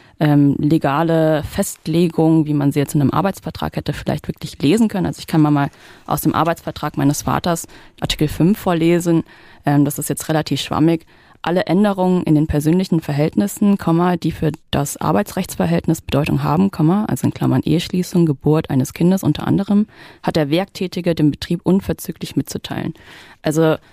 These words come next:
sie hatten einfach eine, ähm, Informationspflicht. Sobald, ähm, sie vielleicht möglicherweise schwanger waren oder sich in ihren, in ihrer Familienplanung hätte was ändern können, mussten sie das unverzüglich dem Betrieb, äh, mitteilen.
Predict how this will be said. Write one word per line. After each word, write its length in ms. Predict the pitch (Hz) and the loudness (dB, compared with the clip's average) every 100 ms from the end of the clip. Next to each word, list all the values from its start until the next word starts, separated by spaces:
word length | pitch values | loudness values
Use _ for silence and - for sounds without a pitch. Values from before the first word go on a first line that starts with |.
| - | -6
sie 80 | |
hatten 160 | 143 180 | -2 0
einfach 240 | 160 165 | 0 0
eine, 380 | 156 156 147 147 - | 0 2 2 -2 -2
ähm, 280 | 147 139 - | 0 2 2
Informationspflicht. 1040 | 156 - 143 - - 143 - 214 311 - - | 0 0 -4 -2 0 -2 0 -2 -2 -6 -14
Sobald, 560 | - 139 135 147 156 - | -6 -2 0 0 -2 -4
ähm, 480 | 151 143 139 135 156 | 0 4 4 2 0
sie 340 | 160 143 139 | 0 0 0
vielleicht 300 | - - 135 | -4 -4 -2
möglicherweise 480 | 160 151 - 131 123 | -2 -4 -6 -6 -4
schwanger 380 | - 233 220 180 | -2 0 0 0
waren 420 | 165 160 156 156 | 0 2 2 2
oder 240 | - - - | 0 -2 -4
sich 160 | - | -2
in 140 | 147 - | 0 0
ihren, 240 | 151 147 - - - - | 2 0 -2 -18 -16 0
in 120 | 147 | 0
ihrer 140 | 143 | 0
Familienplanung 680 | 139 156 208 196 175 156 156 | 0 2 4 2 0 0 0
hätte 180 | - - | -2 -8
was 160 | - | -4
ändern 340 | - 202 196 190 | 0 2 2 0
können, 360 | - 170 170 - - - - | 0 2 2 0 -14 -14 0
mussten 360 | 160 - 156 | 0 2 2
sie 80 | 147 | 2
das 200 | 151 - _ | -2 -6 _
unverzüglich 760 | - 190 180 160 - 170 - 151 | 0 2 2 -4 -6 -8 -4 -4
dem 160 | 151 151 | 0 -2
Betrieb, 600 | 151 - - 165 160 - | -2 -6 -2 0 0 -2
äh, 140 | 135 | 2
mitteilen. 640 | 139 - - 254 269 277 | 2 0 0 2 4 4